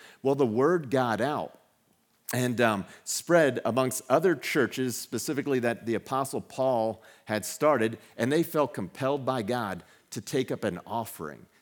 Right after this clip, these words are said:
to help their brothers and sisters in Jerusalem. Um, we learn of this in a, in a couple places, but specifically, Paul was writing this letter to the church in Rome, and this is what he said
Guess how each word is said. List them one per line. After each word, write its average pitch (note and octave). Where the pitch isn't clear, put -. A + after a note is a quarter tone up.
to G#2+
help D3+
their A2
brothers A2+
and G#2
sisters E2+
in A2+
Jerusalem. A#2
Um, G#2
we C#3
learn D#3
of C#3+
this A2
in A2
a, A2
in G#2+
a G#2+
couple B2
places, G#2+
but F3
specifically, C#3+
Paul C#3+
was D3
writing B2+
this A#2
letter B2
to -
the G2
church A#2+
in G2
Rome, G#2
and G2+
this C#3
is A#2+
what C3
he B2+
said G#2